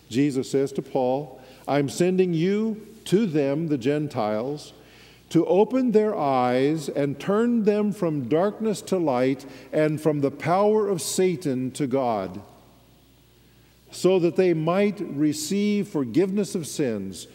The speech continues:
and a place among those who are sanctified by faith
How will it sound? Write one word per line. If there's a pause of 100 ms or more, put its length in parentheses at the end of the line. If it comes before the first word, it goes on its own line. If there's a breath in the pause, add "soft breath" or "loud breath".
(420 loud breath)
and
a
place
among
those
who
are
sanctified
by
faith